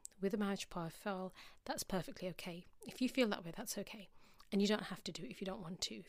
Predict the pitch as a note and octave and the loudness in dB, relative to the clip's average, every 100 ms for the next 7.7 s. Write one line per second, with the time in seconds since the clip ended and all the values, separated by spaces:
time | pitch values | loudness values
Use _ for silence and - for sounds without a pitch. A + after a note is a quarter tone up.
0 | - G#3 - F3+ D#3+ F3+ - F3+ - - | -8 -6 -4 -4 -4 -6 -6 -8 -10 -20
1 | - - - - - G3+ A#3 C4 F#3 F#3 | -18 -18 -18 -12 2 4 6 4 2 2
2 | - - - - - - - - A3 A3 | -2 -8 -20 -20 -20 -20 -6 0 2 4
3 | A3 A#3+ - G3+ - - F#3 - F3+ E3 | 6 4 2 0 -2 -2 -4 -2 -2 -2
4 | - - F#3+ G3+ A#3 - G3 F3+ G3 F#3 | -4 -2 -2 0 -2 2 4 4 -2 -6
5 | - - F#3 F#3 - A3 - F#3 G#3 - | -6 -4 -2 -2 -4 -6 -4 -4 -6 -8
6 | - - G3+ F#3+ G3+ A3 A#3+ G3 - - | -10 2 4 6 2 -2 -2 -6 -6 -10
7 | - G#3+ G3+ F#3 - - G#3 | -6 -4 -2 -4 -4 -8 -10